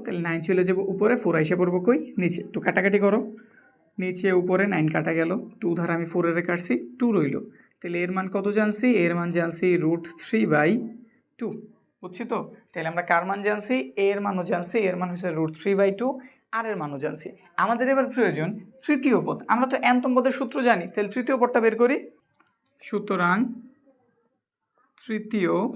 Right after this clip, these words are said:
পদের মান, পদের মান সূত্র যেহেতু আমাদের জানা আছে, এই কারণে নতুন করে আবার লেখা লাগবে না যে এনতম পদের মান। আমরা সূত্র একবার লিখছি, এই যে। তো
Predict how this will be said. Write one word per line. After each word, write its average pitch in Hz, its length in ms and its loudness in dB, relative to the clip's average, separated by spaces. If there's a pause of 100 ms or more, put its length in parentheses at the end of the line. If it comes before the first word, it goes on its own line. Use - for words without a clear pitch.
(140)
পদের 196 360 2
মান, - 140 -2 (1500)
পদের 165 480 -4 (420)
মান 175 140 0 (720)
সূত্র 254 280 -6
যেহেতু 262 240 -2
আমাদের 202 260 0
জানা 170 260 0
আছে, 185 160 0 (140)
এই 160 100 -2
কারণে 170 260 -2
নতুন 202 220 -2
করে 214 160 2
আবার 190 160 4
লেখা 170 220 2
লাগবে 170 180 0
না 185 120 -6
যে - 40 -4 (120)
এনতম 180 240 -4 (120)
পদের 151 240 -4
মান। - 100 -10 (100)
আমরা 190 200 -4
সূত্র - 240 -4
একবার 214 220 0
লিখছি, - 260 -4 (120)
এই - 80 -6
যে। - 60 -14 (560)
তো - 40 -18